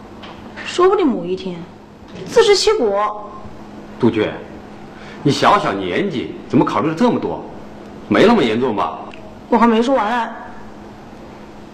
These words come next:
Speaker 1: 这孩子他现在恨你还来不及。了解你的人知道你在做善事，不知道的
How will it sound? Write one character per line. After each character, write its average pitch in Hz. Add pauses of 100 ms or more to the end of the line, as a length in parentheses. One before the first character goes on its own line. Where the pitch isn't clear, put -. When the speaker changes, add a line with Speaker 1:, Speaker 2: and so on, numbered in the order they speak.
Speaker 1:
这 370
孩 185
子 208
他 240
现 285
在 285
恨 381
你 262
还 214
来 180
不 196
及。 165 (2250)
了 214
解 254
你 254
的 214
人 196 (240)
知 320
道 381
你 277
在 262
做 294
善 339
事， 320 (1000)
不 427
知 427
道 370
的 247